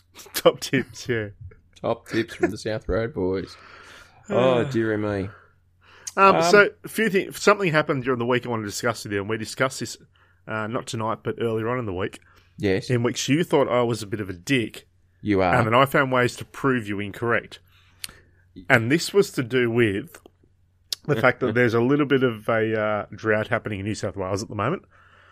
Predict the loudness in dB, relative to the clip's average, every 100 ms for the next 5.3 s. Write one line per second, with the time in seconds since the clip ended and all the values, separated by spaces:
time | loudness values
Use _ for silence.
0 | -6 -2 0 0 0 4 2 2 -6 -4
1 | -4 -4 -2 0 0 -2 -4 0 0 0
2 | -2 -4 -8 -10 -8 -8 -8 -10 -20 -16
3 | -2 0 0 -8 -20 -20 0 4 6 6
4 | 2 -8 _ _ _ _ 4 6 8 8
5 | 8 4 0